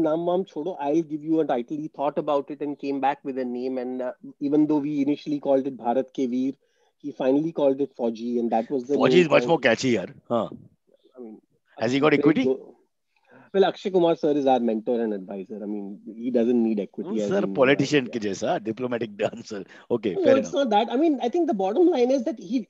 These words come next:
Speaker 1: you know, he's not doing it for money, right? I mean,
Speaker 2: Okay.
Speaker 1: he's among the richest mans in the world, et cetera,
Speaker 2: Right.
Speaker 1: et cetera. For him, it was, uh, passion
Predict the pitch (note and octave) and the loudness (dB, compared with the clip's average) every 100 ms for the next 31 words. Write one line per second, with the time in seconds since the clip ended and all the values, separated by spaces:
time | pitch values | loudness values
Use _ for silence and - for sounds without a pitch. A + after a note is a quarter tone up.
0 | - G#3+ C4 G#3+ A#3+ B3+ A3+ A#3 A3+ G#3+ | -12 -4 0 0 2 2 2 2 0 0
1 | G3 C#3+ C#3+ B2 B2+ C3 C3+ C#3 C3 G#2 | 0 2 2 2 2 2 -2 -2 -2 -2
2 | D#3 C#3+ - C#3+ D3 D3 C#3+ C3+ - D3 | -4 -6 -8 -2 0 2 0 -2 -4 -8
3 | D3+ C3 C3 B2 C3 C3 B2 B2 A#2+ - | -2 0 0 -2 -2 0 0 0 -2 -4
4 | B2 - C3 E2+ B2 - B2+ - F3+ G3 | -8 -6 -6 -6 -8 -12 -16 -6 -4 -2
5 | B3+ A3+ G3 A3+ A3+ G3+ _ _ - - | 0 -2 -2 -2 -2 -6 _ _ -18 -4
6 | E3 D#3+ E3 - - F#3 E3 - A3+ A3+ | 2 2 0 -6 -6 -4 -4 -4 -2 -2